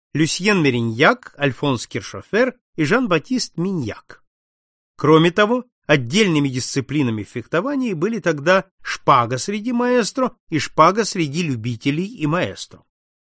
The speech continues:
В обеих дисциплинах чемпионом тоже стал французский фехтовальщик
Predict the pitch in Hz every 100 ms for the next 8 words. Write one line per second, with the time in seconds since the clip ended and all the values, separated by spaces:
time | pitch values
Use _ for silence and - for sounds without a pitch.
0 | _ _ _ - 139 156 226 214 147 143
1 | - 139 139 220 247 - - 151 131 151
2 | 208 233 202 196 190 185 - 190 170 -
3 | 131 104 175 156 - 139 131 - 117 104
4 | 95 - 104 _